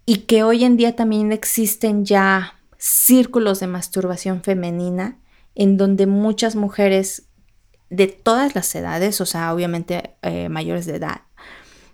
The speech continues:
pero te estoy hablando de mujeres de setenta años que en su vida habían sentido un orgasmo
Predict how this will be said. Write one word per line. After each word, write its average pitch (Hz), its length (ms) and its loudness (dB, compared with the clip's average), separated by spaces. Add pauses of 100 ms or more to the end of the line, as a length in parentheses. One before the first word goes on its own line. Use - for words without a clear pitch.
(180)
pero 185 520 6
te 185 80 -6
estoy 202 240 0
hablando 202 440 4
de 190 60 -2
mujeres 190 460 -2
de 170 80 -6
setenta 190 560 -4
años 190 280 2
que - 100 -6
en 175 60 -6
su 185 100 0
vida 185 240 0
habían 180 280 -4
sentido 185 460 -2
un 190 100 2
orgasmo 185 720 0